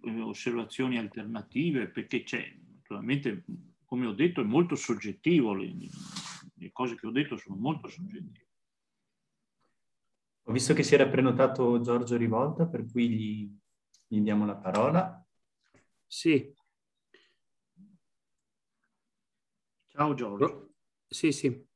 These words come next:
Speaker 3: Cerco di rompere il ghiaccio su, su una questione che sti-, mi sta molto a cuore. Oggi parliamo di Unione Europea, ma fino al novantatré, eh, anche a partire da come l'avevano denominata i fondatori,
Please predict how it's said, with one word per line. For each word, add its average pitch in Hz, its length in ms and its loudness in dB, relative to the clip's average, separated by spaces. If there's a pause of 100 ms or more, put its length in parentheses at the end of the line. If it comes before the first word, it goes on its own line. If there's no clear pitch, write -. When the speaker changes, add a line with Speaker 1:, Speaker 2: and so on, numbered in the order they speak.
(840)
Speaker 3:
Cerco 170 300 4
di 160 120 10
rompere 165 360 6
il 151 100 6
ghiaccio 160 540 4
su, 131 960 2 (920)
su - 160 -6
una 170 120 4
questione 170 360 6
che 156 120 6
sti-, - 200 0
mi 147 120 8
sta 147 180 2
molto 160 340 6
a 135 140 0
cuore. 104 580 0 (2250)
Oggi 156 680 8
parliamo 147 440 8
di 139 100 8
Unione 143 320 8
Europea, 123 680 4
ma 117 140 -2
fino 156 220 4
al 147 60 8
novantatré, 147 800 4
eh, 123 520 0 (440)
anche 135 260 0
a - 20 2
partire 127 520 6
da 117 400 2
come 135 240 6
l'avevano 127 380 6
denominata 120 600 4
i 113 40 2
fondatori, 113 880 4